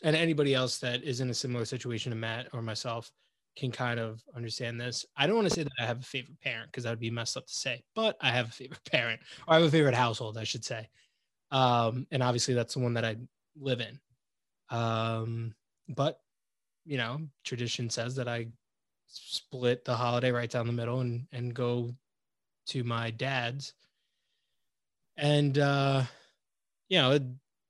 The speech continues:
day started off amazing. Um, no joke, my favorite part of the day still, no matter what I got, my favorite part was just handing out gifts to, uh, my siblings. We,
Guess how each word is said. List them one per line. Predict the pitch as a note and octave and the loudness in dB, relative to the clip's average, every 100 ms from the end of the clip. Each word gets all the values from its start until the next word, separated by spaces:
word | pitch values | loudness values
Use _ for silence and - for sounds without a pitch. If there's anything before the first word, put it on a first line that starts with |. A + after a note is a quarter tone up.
| _ _ | _ _
day | F3+ F3+ | 4 6
started | - F3+ D#3 | 6 8 10
off | D3+ D#3 | 8 8
amazing. | C#3 C#3 D3 F3 G3 - _ _ _ _ _ _ - | 4 4 4 2 0 -4 _ _ _ _ _ _ -6
Um, | C3 B2+ B2+ B2 A#2+ A#2 A#2 A2 _ _ _ _ _ _ _ _ _ _ _ | 2 4 4 2 0 -2 -6 -8 _ _ _ _ _ _ _ _ _ _ _
no | C3+ B2+ B2+ B2+ B2 B2 A#2 - _ _ - | -12 -2 4 4 4 2 0 -4 _ _ -6
joke, | - B2+ C#3 C#3 | 2 4 4 0
my | A#2+ | -4
favorite | A#2 B2 A#2 | -2 -2 -2
part | B2+ A#2+ | -2 -2
of | A#2 | -2
the | A#2+ | -2
day | A#2+ A#2+ | -2 0
still, | - - A#2+ C#3+ C#3+ - | 0 0 0 -2 -4 -8
no | |
matter | B2 A#2 A2+ A#2 - _ - | -4 -2 -4 -8 -14 _ -2
what | C3 C3 B2 | 4 6 6
I | A#2 | 2
got, | A#2+ B2 D#3 - - _ _ - | 0 0 -2 -8 -20 _ _ -2
my | C3 | 0
favorite | D#3 C#3+ | 4 4
part | B2+ C3+ | 4 0
was | C3 | 0
just | B2 B2 - | -4 -4 -2
handing | B2+ B2 B2+ B2 A#2+ A#2+ A#2 C3 _ _ C#3+ | -2 0 0 0 -2 -2 -6 -8 _ _ -2
out | B2 A#2+ | -2 -2
gifts | - B2 A#2 - | -4 -4 -4 -8
to, | - B2 A#2+ A#2 A2+ A2+ B2 - | -6 -4 -2 -2 -2 -4 -8 -8
uh, | A#2 A#2 A#2 A#2 - - | -6 -4 -6 -8 -16 -6
my | B2+ | -2
siblings. | - C#3 A2 A#2+ | 0 0 -2 2
We, | C#3 C#3+ | 2 2